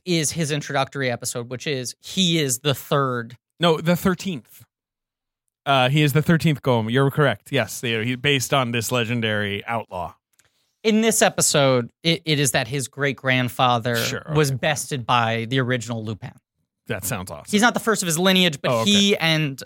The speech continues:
Speaker 1: uh, uh, Lupin the Third hold similar places within whose, uh, legacies they're directly defending.
Speaker 2: Right.
Speaker 1: And their two families have been fighting over this ancient sword
Speaker 2: Right.
Speaker 1: for so long. And then the detective
Speaker 2: Yeah,
Speaker 1: is
Speaker 2: Zenigata.
Speaker 1: based on sort of,
Speaker 2: A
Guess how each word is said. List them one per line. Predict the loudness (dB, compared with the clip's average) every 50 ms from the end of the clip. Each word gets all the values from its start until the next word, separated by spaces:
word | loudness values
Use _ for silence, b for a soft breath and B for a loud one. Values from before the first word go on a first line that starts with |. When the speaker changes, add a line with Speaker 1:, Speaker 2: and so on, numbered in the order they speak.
| -6
Speaker 1:
uh, | -2 0 2 2 2 2 2 0 0 -2 -4 -6 _ _ _ _ _ _ 0
uh, | 2
Lupin | 2 2 2 2 2 0 0
the | 0 -2
Third | -2 -2 0 0 0 -2
hold | -4 -6 -4 -2
similar | -2 0 0 0 0 -2 -2
places | -2 -4 -2 -2 -2 -2 -4 -6 -6 -6
within | -8 -4 -2 -2 -2 -2 -2 -6 -8 -12 _ _ _ _ _
whose, | -6 -2 0 0 0 0 -2 -2 -4 -2
uh, | -2 -2 0
legacies | 0 0 0 2 0 0 -2 -2 -4 -4 -6 -4 -2
they're | 0 2 2 2
directly | 0 -2 -2 -2 -2 -2 -4 -6 -8 -8 -8
defending. | -8 -8 -8 -8 -10 -10 -12 -14 -14 _ -4
Speaker 2:
Right. | -4 -4 -2 -2
Speaker 1:
And | -2 0 2 4
their | 4 4 4
two | 2 0 0 0
families | 0 0 0 0 0 0 -2 -2 -4
have | -4 -4
been | -4 -4 -4
fighting | -2 0 2 2 2 2 0 -2
over | -2 -2 -4 -4 -4 -2 -4 -2
this | 0 -2 -2 0
ancient | 0 -2 -2 -4 -6 -6 -6
sword | -4 -2 -2 -4 -4 -6 -10 _ _ _
Speaker 2:
Right. | -12 -12 -8 -6
Speaker 1:
for | -4 -2
so | -2 -2 -2 -4
long. | -4 -6 -8 -8 -10 -12 _ _ _ _ -6
And | -2 0 0
then | 2 2
the | 2 0
detective | 0 -4 0 4 4 4 4 4 2 2 4 2 2
Speaker 2:
Yeah, | 0 2
Speaker 1:
is | 2 2 2
Speaker 2:
Zenigata. | 2
Speaker 1:
based | 2 4 4 2 2 2
on | 2 0 0 0 -2 -4 -6 -8 _ _ _ _ _ -8
sort | -4 -2 0 0 0
of, | 0 -2 -2 -6 -12 -18 _ _
Speaker 2:
A | -2